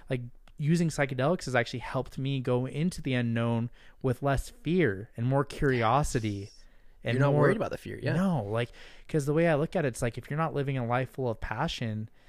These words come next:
Speaker 1: and living in purpose, like, what's the point of being alive? So you gotta kinda push between where you're at now and where you wanna be, which is the unknown.
Speaker 2: Yeah, fear is a delusion.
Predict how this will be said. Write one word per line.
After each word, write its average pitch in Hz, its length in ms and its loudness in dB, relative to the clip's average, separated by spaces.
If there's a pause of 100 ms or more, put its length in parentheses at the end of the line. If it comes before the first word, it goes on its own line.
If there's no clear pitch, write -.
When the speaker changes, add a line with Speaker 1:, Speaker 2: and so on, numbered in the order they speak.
(260)
Speaker 1:
and 117 220 -2
living 139 400 0
in 120 140 -2
purpose, 165 440 -2
like, 117 100 -2
what's 123 200 -2
the 131 60 -2
point 135 200 -2
of 120 60 -2
being 120 180 -2
alive? 117 460 -2
So - 160 -8
you 117 60 -4
gotta 139 200 2
kinda 127 220 -6
push 165 320 0
between 165 640 0 (320)
where 139 140 4
you're 139 160 6
at 131 220 2
now 151 400 2
and 131 140 0
where 135 120 4
you 127 140 2
wanna 120 220 2
be, 151 220 2
which 143 180 0
is 113 120 -2
the 123 100 -6
unknown. 117 720 -2
Speaker 2:
Yeah, 117 220 -8
fear 131 320 -6
is 147 120 -6
a 123 60 -8
delusion. 104 800 -4